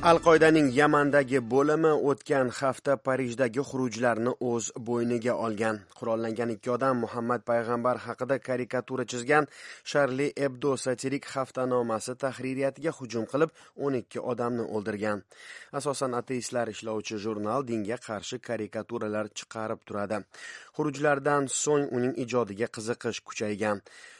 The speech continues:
Charlie Hebdo'ning bugungi sonida yig'layotgan Muhammad payg'ambar ta-, payg'ambar tasvirlangan. Haftada oltmish ming nusxada chiquvchi jurnalning bugungi adadi kamida uch million bo'lib, bir necha soatda sotilib ketdi.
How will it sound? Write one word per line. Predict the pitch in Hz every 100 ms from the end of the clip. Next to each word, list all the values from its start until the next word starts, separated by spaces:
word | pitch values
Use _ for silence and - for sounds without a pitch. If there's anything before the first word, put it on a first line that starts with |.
| -
Charlie | 143 127 127 123
Hebdo'ning | 117 123 123 110
bugungi | 113 123 120 113
sonida | - 127 120 120 120 135
yig'layotgan | 107 98 110 117 113 - 131 127
Muhammad | 107 117 110 120 -
payg'ambar | 113 110 113 110 107 117
ta-, | - _ -
payg'ambar | 123 120 123 113 98 110
tasvirlangan. | - 107 110 104 110 98 - - - - - - -
Haftada | 165 160 170 165
oltmish | 151 160 147 147
ming | 139
nusxada | 131 - 131 127 -
chiquvchi | - 127 - 123 104
jurnalning | 120 123 117 120 107
bugungi | 110 120 117 113 -
adadi | 110 117 127 135
kamida | 127 123 131 -
uch | 120 127
million | 120 113 113 110
bo'lib, | 127 135 - 117
bir | 120
necha | 120 - 117
soatda | - 120 110 - 117 -
sotilib | 120 110 117 110 -
ketdi. | 110 104 -